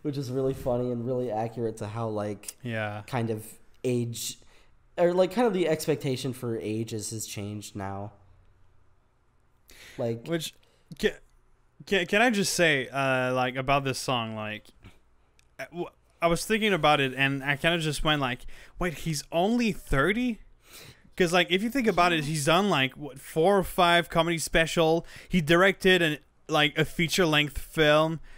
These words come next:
Speaker 2: uh, critically acclaimed fe-, uh, feature-length film, and he's, he had his own M T V, uh, M T V
Speaker 1: That's
Speaker 2: show.
Speaker 1: true, yeah.
Speaker 2: He's done so much stuff, and he's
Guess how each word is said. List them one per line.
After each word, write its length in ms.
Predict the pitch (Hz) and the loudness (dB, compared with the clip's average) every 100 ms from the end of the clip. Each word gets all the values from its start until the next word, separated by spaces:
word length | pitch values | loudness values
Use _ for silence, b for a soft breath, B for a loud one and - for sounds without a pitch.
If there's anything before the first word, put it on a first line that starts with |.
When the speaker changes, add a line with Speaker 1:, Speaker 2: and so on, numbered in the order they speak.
| b - | b 0
Speaker 2:
uh, 480 | 135 131 127 123 120 | 4 6 6 6 4
critically 480 | - 185 196 208 190 | 4 4 4 2 2
acclaimed 580 | - 175 170 165 143 - - - | 4 4 4 2 -2 -10 -20 -20
fe-, 280 | - - 139 | -6 -4 0
uh, 200 | 139 127 | 2 0
feature-length 540 | 139 143 147 139 131 | -2 -2 0 0 -4
film, 500 | - 160 156 156 156 - B B B | -2 2 4 4 0 -6 B B B
and 180 | - 143 | -2 0
he's, 380 | 151 151 139 143 - - - - - - | 2 0 -2 -8 -18 -20 -20 -20 -14 -8
he 280 | 156 170 170 | -4 -2 -2
had 280 | - 180 175 | 0 2 4
his 280 | 180 151 175 | 2 2 4
own 200 | 175 180 | 2 2
M 220 | 160 165 | 2 0
T 140 | - | 0
V, 220 | 175 175 - - | -2 -2 -4 -2
uh, 460 | 147 139 135 131 131 | 2 4 6 4 2
M 140 | 147 | -2
T 160 | 156 170 | 0 0
V 40 | 147 | 0
Speaker 1:
That's 80 | 135 | 0
Speaker 2:
show. 400 | 160 147 170 170 | 4 4 4 2
Speaker 1:
true, 80 | |
yeah. 220 | 131 131 120 - b b b b b b | -4 -12 -16 -20 b b b b b b
Speaker 2:
He's 160 | b 165 | b 2
done 180 | 220 220 | 4 2
so 340 | - - 202 | 2 2 4
much 160 | 247 202 | 4 2
stuff, 340 | - 208 185 | 2 4 4
and 100 | 170 156 | 0 -2
he's 200 | 165 | -4